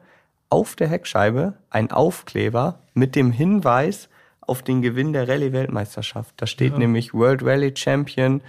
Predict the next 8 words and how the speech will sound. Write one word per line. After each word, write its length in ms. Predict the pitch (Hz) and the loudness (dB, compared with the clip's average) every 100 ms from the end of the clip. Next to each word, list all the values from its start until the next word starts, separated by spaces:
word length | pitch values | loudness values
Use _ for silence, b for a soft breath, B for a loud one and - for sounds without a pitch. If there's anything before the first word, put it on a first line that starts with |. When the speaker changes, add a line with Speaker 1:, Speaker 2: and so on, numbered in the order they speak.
| B B B B _ _ | B B B B _ _
Speaker 1:
siebenundachtzig, 840 | - 156 143 135 135 - 135 - | -2 2 4 2 0 -2 -6 0
achtundachtzig, 880 | 135 - - 50 131 - 127 123 - | -2 -2 -4 -4 -4 -4 -4 -4 -4
neunundachtzig, 880 | 110 110 127 135 123 123 131 120 113 | 2 4 4 4 2 -2 -4 -6 0
neunzig, 840 | 123 131 135 135 117 117 - - | 4 6 4 0 -2 -4 -6 -2
einundneunzig 720 | 127 131 131 120 120 123 139 - | 4 4 4 4 2 0 -8 0
und 260 | 190 202 | 2 2
zweiundneunzig. 840 | - 120 110 101 95 95 - - - | 2 2 4 2 -2 -4 -8 -4 2
Also 360 | 127 147 147 | 2 4 0